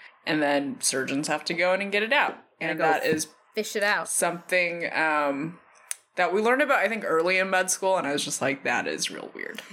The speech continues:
Speaker 2: It's one of those things that you learn about, and then you s-, go to your first, like, college friend reunion, and you're like,
Speaker 1: <laughs>
Speaker 2: "Guys, uh, med school is amazing.
Speaker 1: Let me
Speaker 2: I le-,
Speaker 1: tell
Speaker 2: let me
Speaker 1: you.
Speaker 2: tell you about Bezors." <laughs>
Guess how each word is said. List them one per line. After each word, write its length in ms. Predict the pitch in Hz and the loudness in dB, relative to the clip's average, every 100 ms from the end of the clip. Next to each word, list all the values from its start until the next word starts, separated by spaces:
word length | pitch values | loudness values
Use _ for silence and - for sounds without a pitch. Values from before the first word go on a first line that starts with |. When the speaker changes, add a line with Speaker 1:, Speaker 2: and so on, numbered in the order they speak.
| - | -4
Speaker 2:
It's 120 | 240 | 0
one 120 | 294 | 2
of 60 | 392 | 2
those 160 | 403 | 0
things 240 | - 220 220 | 2 2 2
that 100 | 208 | 0
you 140 | 202 | 0
learn 180 | 175 170 | 2 2
about, 400 | 180 185 202 202 | 2 2 2 0
and 100 | 180 | -2
then 200 | 175 170 | 0 0
you 180 | 170 190 | 0 0
s-, 160 | 175 | 0
go 160 | - 180 | 0 -2
to 160 | 180 202 | 0 0
your 140 | 175 | 0
first, 400 | - 185 170 - | 0 -2 -2 -2
like, 200 | 170 151 | -2 -2
college 440 | - 160 156 156 | -2 -2 0 -2
friend 340 | - - 156 160 | -4 -4 -4 -2
reunion, 600 | 170 170 180 180 190 214 - - - - | 0 0 2 2 2 0 -4 -20 -12 -2
and 80 | 208 | 0
you're 80 | 196 | 4
like, 240 | 180 170 - - | 4 2 0 -6
Speaker 1:
<laughs> 160 | 214 180 | -2 2
Speaker 2:
"Guys, 540 | 220 190 180 165 165 | 4 4 2 -2 0
uh, 160 | 208 185 | 0 0
med 320 | 208 208 269 | 0 0 0
school 260 | - 359 381 415 | -2 -2 0 2
is 120 | 370 | 2
amazing. 840 | 415 214 175 185 175 170 202 208 226 - - - 208 | 2 2 2 2 0 0 -2 -4 -8 -14 -18 -10 -2
Speaker 1:
Let 140 | 160 | 2
me 60 | 208 | 4
Speaker 2:
I 80 | |
le-, 140 | 285 294 | 4 2
Speaker 1:
tell 140 | - | 2
Speaker 2:
let 120 | 254 254 | 0 2
me 60 | |
Speaker 1:
you. 60 | 330 | 2
Speaker 2:
tell 140 | 370 | 2
you 220 | 427 494 480 | 4 4 4
about 360 | 466 453 196 | 4 2 -2
Bezors." 640 | 175 180 160 170 175 214 220 | 0 0 2 2 2 2 2
<laughs> 200 | 277 | 2